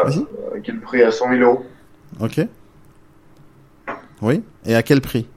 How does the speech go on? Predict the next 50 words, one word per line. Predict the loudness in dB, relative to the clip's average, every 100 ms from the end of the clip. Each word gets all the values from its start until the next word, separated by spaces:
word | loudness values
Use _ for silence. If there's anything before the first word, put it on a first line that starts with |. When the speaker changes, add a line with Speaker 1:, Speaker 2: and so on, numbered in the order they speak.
| -12 2
Speaker 1:
À | 4
cent | 6
mille | 8 8
euros, | 8
mais | 8
à | 6
quelle | 6
renta, | 4 4 4
excuse-moi ? | 2 -2 -6 -6 -10 _ _ -20 -20 -20 -20 -20 -20 -20 _ -18 -16 -16 -20 -20 _ -20 -12 2
Speaker 2:
Bah, | 6 6 6 6
c'est | 4 -6 -16 -20 _ -20 -20 -2
Speaker 1:
Hier, | 4 6
je | 6
t'ai | 6
donné | 6 6
les | 4
prix. | 0 -4 -4 -6
Je | 0
t'ai |
donné | 4 6 6
la, | 6
la | 6 6
renta, | 6 4 4 2 -2
parce | -8
que | -4
tu | -6 -4
t'es | -2
pas | 2 4
rappelé | 2 2
comment | 2 4 2
on |
fait | 2 0
le |
calcul. | 2 0 0 -4 -6 -10 -14 -2
Speaker 2:
À |
huit | 2 2
pour | 0 -4
cent, | 2 4 8
oui, | 6
c'était | 4 -2 -12 -14 -14 -2
Speaker 1:
Non, | 0 0
c'est | -4 -4
pas | 2
huit | 2 2
pour | -2
cent. | 0 0
Huit | 0
pour | 0
cent, | 0
c'est | 0